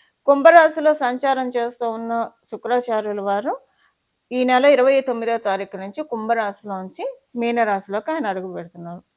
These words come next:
ఈ నెల మనకి గోచారంలో ఉన్న విశేషమైన గ్రహస్థితులు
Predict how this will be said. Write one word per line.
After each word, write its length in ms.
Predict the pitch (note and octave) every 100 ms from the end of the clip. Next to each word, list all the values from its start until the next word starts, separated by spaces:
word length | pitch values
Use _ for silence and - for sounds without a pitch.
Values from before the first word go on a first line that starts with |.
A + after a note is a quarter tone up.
| -
ఈ 160 | C4 D4+
నెల 400 | D#4+ D#4 F4 F#4
మనకి 420 | E4+ D4 D4 D4+
గోచారంలో 760 | B3 C4 C4+ C#4+ C#4 C4+ C4+ C4+
ఉన్న 260 | B3+ B3
విశేషమైన 840 | B3 A3+ C4+ C#4 C4 B3+ A#3 A3+ G#3
గ్రహస్థితులు 880 | G3 A3 - G#3 - A#3 E4 A3+